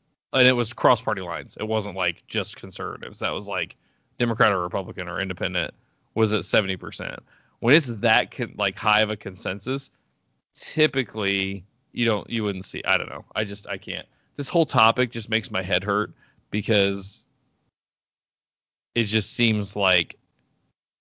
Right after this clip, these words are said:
over dramatized for some, a bad situation. It's a bad situation, but I don't,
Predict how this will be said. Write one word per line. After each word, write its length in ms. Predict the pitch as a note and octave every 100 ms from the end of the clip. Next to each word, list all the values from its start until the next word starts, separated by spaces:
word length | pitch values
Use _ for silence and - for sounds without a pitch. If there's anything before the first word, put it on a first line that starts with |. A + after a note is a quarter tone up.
| -
over 260 | A#2+ A2 G#2+
dramatized 840 | G#2 F#2 F2+ F2+ E2 D#2+ C#2 - _ _ _ _
for 120 | A#2+
some, 220 | A2 G#2 -
a 80 |
bad 300 | G2+ G2 F#2
situation. 480 | F#2 F2 F#2+ E2 G#2+
It's 140 | - A#2
a 60 |
bad 360 | A2 G#2 G2 F#2+
situation, 720 | - G2+ G2+ F2 F#2+ D2+ E2+ - _ _ _ _ _ _ _ _ _ _ _
but 320 | - F#2+ F2+ -
I 100 | G2+
don't, 280 | G#2 G2+ -